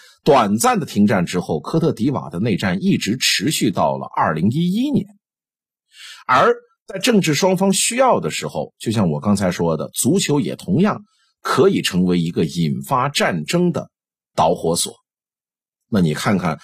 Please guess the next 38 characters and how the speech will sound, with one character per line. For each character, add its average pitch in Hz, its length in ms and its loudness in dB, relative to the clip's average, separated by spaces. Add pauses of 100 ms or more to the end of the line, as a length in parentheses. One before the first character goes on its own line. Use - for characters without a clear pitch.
(280)
乌 127 120 4
克 123 140 0
兰 95 180 0
现 120 260 0
在 135 220 0
这 95 140 0
么 82 100 2
一 76 140 -4
个 82 120 -2
架 73 300 -2
势 80 220 -4
哈， 73 180 -8
我 76 160 -4
觉 110 140 -2
得 170 100 0
恐 - 240 -4
怕 131 180 -2
就 147 200 0
算 131 180 -2
是 127 140 -2
到 127 240 2
了 87 160 -2 (480)
西 - 340 0
方 190 360 0 (380)
最 226 260 4
重 202 200 4
要 185 300 2
的、 101 80 0
西 170 180 0
方 170 160 2
人 165 140 2
最 190 160 2
看 175 260 0
重 165 140 2
的 120 100 0
圣 208 260 2
诞 131 220 2
节， 110 380 -4